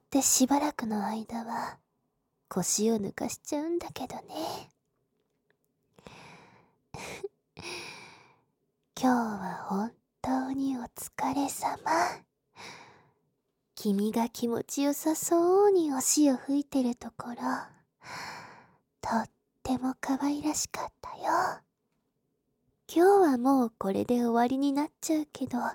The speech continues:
もしよかったら、またお姉さんのところ、いつでも遊びに来てね。二回目の方が、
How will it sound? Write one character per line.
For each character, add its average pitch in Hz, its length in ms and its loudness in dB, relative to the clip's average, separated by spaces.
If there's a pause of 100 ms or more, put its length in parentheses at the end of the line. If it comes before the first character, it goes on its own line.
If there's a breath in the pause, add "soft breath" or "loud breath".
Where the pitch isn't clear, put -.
(1040 loud breath)
も 226 100 0
し 214 240 0
よ 220 160 -4
か 240 120 -4
っ - 140 -10
た - 140 0
ら、 - 260 2 (920 loud breath)
ま 240 220 6
た 294 240 8
お 277 80 6
姉 320 240 8
さ 330 240 0
ん 254 80 -12
の 220 100 -6
と - 180 -8
こ 214 120 -4
ろ、 220 60 -2 (1080 loud breath)
い 240 120 4
つ - 160 0
で 233 120 6
も 180 200 0
遊 247 220 6
び 269 140 2
に 294 160 0
来 - 120 -18
て 311 200 0
ね。 294 440 -2 (1300 loud breath)
二 240 160 4
回 302 280 6
目 330 120 4
の 311 140 2
方 269 300 0
が、 233 280 2